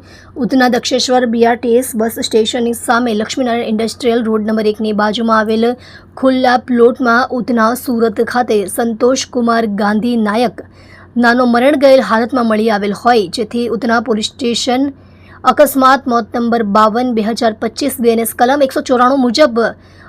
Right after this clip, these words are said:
દાખલ કરી ઊંડાણપૂર્વકની તપાસ હાથ ધરવામાં આવેલ. ઉધના પોલીસ સ્ટેશનના પોલીસ ઇન્સ્પેક્ટર શ્રી એસ એન દેસાઈ નાઓએ, સર્વેલન્સ પોલીસ સબ ઇન્સ્પેક્ટર શ્રી એમ કે ઈશ્રાણી તથા હેડ કોન્સ્ટેબલ મોહનસિંહ રતનસિંહ તથા હેડ કોન્સ્ટેબલ ચિરાગભાઈ પીતાંબરભાઈ તથા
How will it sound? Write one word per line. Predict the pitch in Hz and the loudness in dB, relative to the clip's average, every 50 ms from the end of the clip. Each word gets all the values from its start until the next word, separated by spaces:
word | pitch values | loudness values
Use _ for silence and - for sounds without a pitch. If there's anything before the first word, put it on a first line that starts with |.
| - - 208 220 | -12 -4 0 2
દાખલ | 233 247 247 - 311 330 - 302 | 4 2 2 2 0 -2 0 0
કરી | 277 302 285 262 262 | 0 0 0 0 0
ઊંડાણપૂર્વકની | 240 233 262 285 302 277 294 277 254 247 240 269 214 | 2 2 2 2 0 0 -2 0 -2 0 0 -2 -4
તપાસ | 240 226 240 220 220 - | -4 -2 -2 -4 -4 -4
હાથ | - 214 202 - - | -4 -4 -4 -4 -6
ધરવામાં | 214 202 202 190 185 185 190 185 | -6 -4 -4 -4 -4 -4 -6 -8
આવેલ. | 190 - - - - - 311 | -10 -14 -16 -18 -18 -12 -6
ઉધના | 254 202 220 226 214 | -4 -2 0 0 0
પોલીસ | 220 214 214 208 - | 0 -2 -2 -2 -2
સ્ટેશનના | - 226 220 - 247 240 247 | -2 -2 0 0 -2 -2 -2
પોલીસ | 240 240 220 226 220 - 240 226 | -2 -2 -2 -2 -2 -2 -4 -6
ઇન્સ્પેક્ટર | - - 233 226 233 226 - 240 233 | -4 0 0 0 0 2 0 -2 -2
શ્રી | 226 - - 233 233 - 220 | -2 -2 -2 -2 0 0 -2
એસ | 226 214 - 262 | -4 -4 -4 -4
એન | 240 226 220 208 | -2 -2 0 0
દેસાઈ | 214 214 214 - 233 233 226 220 | 0 0 0 0 0 0 0 0
નાઓએ, | 214 208 208 226 233 | -2 -2 0 -2 -2
સર્વેલન્સ | 226 240 220 214 208 214 226 226 - - | -2 -2 -2 -2 -2 -2 -4 -6 -6 -4
પોલીસ | 214 208 208 202 233 | -2 -2 -2 -2 -4
સબ | 214 214 208 | -4 -4 -4
ઇન્સ્પેક્ટર | - - - 214 220 214 - 240 240 247 262 254 - - - - - - | -6 -4 -4 -4 -4 -2 -2 -2 0 0 0 -2 -4 -10 -20 -20 -20 -16
શ્રી | - - - 262 254 262 - | -12 -6 -2 0 0 0 0
એમ | 254 240 240 233 226 | -2 -2 -2 -4 -2
કે | - 247 247 - | 0 0 0 0
ઈશ્રાણી | 233 - - 254 233 233 254 247 | 0 -2 0 0 2 2 2 0
તથા | 254 233 233 226 | 0 0 0 0
હેડ | 233 220 - 247 | 0 -2 -2 -2
કોન્સ્ટેબલ | 240 226 - - 240 220 233 240 233 226 226 | -4 -2 0 0 0 0 2 0 0 0 0
મોહનસિંહ | 214 214 240 240 226 - - 240 233 220 220 | 0 0 0 -2 -2 -2 -2 -2 0 0 -2
રતનસિંહ | 208 - 226 226 220 - 247 240 262 - | -2 -2 -4 -4 -4 -2 -4 -4 -2 -4
તથા | - - 214 214 | -4 -4 -4 -4
હેડ | 220 214 - - | -4 -4 -4 -4
કોન્સ્ટેબલ | 233 226 - - 247 220 240 240 226 - - | -4 -4 -2 -2 0 0 0 -2 -2 -4 -4
ચિરાગભાઈ | 254 220 226 226 208 - - 226 226 240 233 - | -2 0 0 0 -2 -2 -2 0 0 0 0 -2
પીતાંબરભાઈ | 226 202 226 214 208 202 196 - 190 185 190 226 220 190 - - - - - - - - - - | -6 -4 -4 -4 -2 -2 -4 -6 -6 -4 -4 -4 -4 -4 -8 -12 -20 -20 -20 -20 -20 -14 -8 -6
તથા | 240 - 247 233 | -4 -2 -2 -2